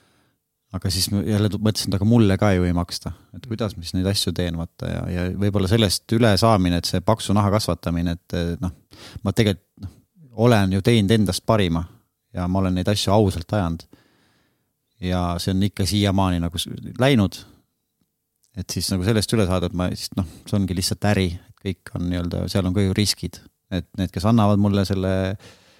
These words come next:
äh, krediidi, nemad ju riskivad, taha-, tahtes mulle siis nii-öelda paremat teenust pakkuda ja, ja mina samamoodi teh-, teh-, teh-, teh-,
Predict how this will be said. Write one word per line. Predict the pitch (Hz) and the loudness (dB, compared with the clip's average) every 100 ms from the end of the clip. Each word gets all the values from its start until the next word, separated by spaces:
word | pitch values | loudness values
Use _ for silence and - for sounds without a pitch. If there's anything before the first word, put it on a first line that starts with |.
| _ - | _ -4
äh, | 90 90 | -2 0
krediidi, | 101 95 107 104 95 | 0 4 4 4 2
nemad | 95 104 95 95 | 2 2 2 2
ju | |
riskivad, | 104 101 - 90 90 - - - - 90 | 0 0 -2 -2 -2 -6 -16 -20 -14 -4
taha-, | 90 87 | -2 -2
tahtes | - 87 - 185 | -2 -4 -4 -4
mulle | 101 90 | -2 -2
siis | 85 90 | -4 -4
nii-öelda | 90 87 | -4 -2
paremat | 90 92 87 | -2 -2 -4
teenust | - 131 98 | -2 -2 -2
pakkuda | - 90 - 87 | -4 -6 -6 -6
ja, | 90 90 87 90 | -4 -2 -2 0
ja | |
mina | 101 104 | 2 2
samamoodi | 95 123 101 90 87 90 | 2 2 2 2 0 -2
teh-, | 92 | -4
teh-, | - 104 - | -2 -6 0
teh-, | 110 101 107 | 0 0 -2
teh-, | 123 123 | -2 -2